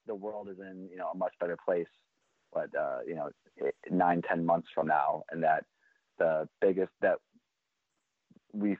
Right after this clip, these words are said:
focus on the competition, the athletes, because that is the most exciting thing happening, the most newsworthy thing happening.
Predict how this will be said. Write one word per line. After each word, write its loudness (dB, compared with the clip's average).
focus 2
on 0
the -4
competition, -8
the -8
athletes, 0
because -2
that 4
is -8
the -10
most -6
exciting -4
thing -10
happening, -2
the -2
most -6
newsworthy 0
thing -4
happening. 0